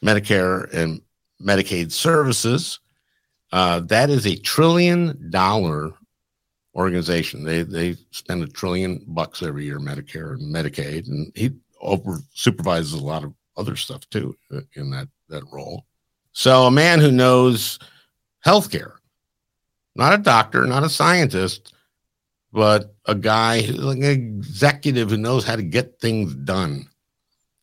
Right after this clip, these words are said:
And during, as soon as covid hit, that's what he did. And he did that not in the government, but he interacted a lot with, uh, Trump people to try to help.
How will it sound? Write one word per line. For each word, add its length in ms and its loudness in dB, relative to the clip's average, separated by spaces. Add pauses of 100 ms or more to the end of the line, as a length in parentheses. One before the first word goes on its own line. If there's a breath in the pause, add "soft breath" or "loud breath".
(260)
And 360 4
during, 240 2
as 180 0
soon 140 2
as 140 0
covid 360 2
hit, 320 2 (540)
that's 180 -2
what 100 4
he 60 2
did. 360 0 (880)
And 100 -2
he 60 2
did 220 2
that 180 4
not 260 4
in 100 4
the 100 2
government, 520 0 (1080)
but 160 0
he 100 4
interacted 520 2
a 60 2
lot 400 4
with, 340 -2 (100)
uh, 420 0 (360)
Trump 260 0
people 460 -4
to 160 -16
try 320 2
to 100 2
help. 420 -2